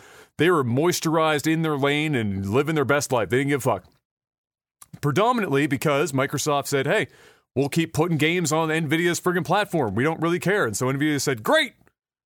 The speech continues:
we're in." But that's what the C M A said.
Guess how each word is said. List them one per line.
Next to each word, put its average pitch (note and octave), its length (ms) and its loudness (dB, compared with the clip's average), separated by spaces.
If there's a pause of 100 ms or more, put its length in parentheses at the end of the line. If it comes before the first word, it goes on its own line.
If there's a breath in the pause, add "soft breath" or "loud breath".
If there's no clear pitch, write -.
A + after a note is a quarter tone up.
(200)
we're A#3+ 180 4
in." C#3 280 0 (1500)
But C#3+ 80 2
that's - 160 0
what F3+ 80 -6
the D#3+ 60 0
C C#3+ 200 0
M C#3+ 120 0
A E3 100 -2
said. A#3+ 280 -4